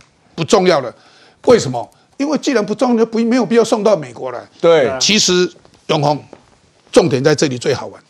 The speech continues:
Speaker 1: 林根仁呼吁蓝营
Speaker 2: 啊，对。
Speaker 1: 不要不问是非的挺贪腐，也就是说，他要蓝营，包括朱立伦，包括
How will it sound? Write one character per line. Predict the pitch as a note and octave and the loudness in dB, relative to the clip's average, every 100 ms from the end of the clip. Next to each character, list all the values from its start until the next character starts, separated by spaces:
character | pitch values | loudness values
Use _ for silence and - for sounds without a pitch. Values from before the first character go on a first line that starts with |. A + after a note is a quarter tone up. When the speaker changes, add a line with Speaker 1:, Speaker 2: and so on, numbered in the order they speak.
| _ _ _ - | _ _ _ -6
Speaker 1:
林 | C#3+ G3 G#3 | -2 -2 2
根 | G#3+ G#3 | 2 2
仁 | E3 C3+ D3 | -4 -6 -6
呼 | F#3 F#3+ | -6 -4
吁 | F#3+ D3+ C3+ | -4 -6 -4
蓝 | C3 - | -2 0
营 | |
Speaker 2:
啊， | C#3+ D#3 | -2 0
对。 | A3 E3+ - - - | 0 0 -4 -16 -12
Speaker 1:
不 | F#3+ A3+ | -2 2
要 | C#4+ D#4 G3 | 4 4 2
不 | - F3+ C4+ | 0 -4 0
问 | B3 | -2
是 | G3 A#3 G#3 | -2 -2 2
非 | G#3+ | 2
的 | G#3+ | 2
挺 | - C3 | -2 -8
贪 | B2+ E3+ | -4 -4
腐， | B2 A#2 - - | -4 -12 -20 -16
也 | - E3 | -6 -4
就 | D#3 B3 | 2 2
是 | G3 G3+ | 2 2
说， | G#3+ G#3+ - | 2 2 0
他 | G3+ | 0
要 | A3+ F#3 | 2 0
蓝 | C3+ C3+ E3 | -2 -6 -8
营， | B2+ C#3+ _ _ | -12 -16 _ _
包 | G3+ G#3 | 2 4
括 | G#3 G3+ G3 - _ | 6 4 2 -6 _
朱 | - G3 | -2 0
立 | F#3+ | 0
伦， | C3+ A#2+ - _ _ | 0 -8 -14 _ _
包 | G3 | 0
括 | G3+ F#3+ | 2 2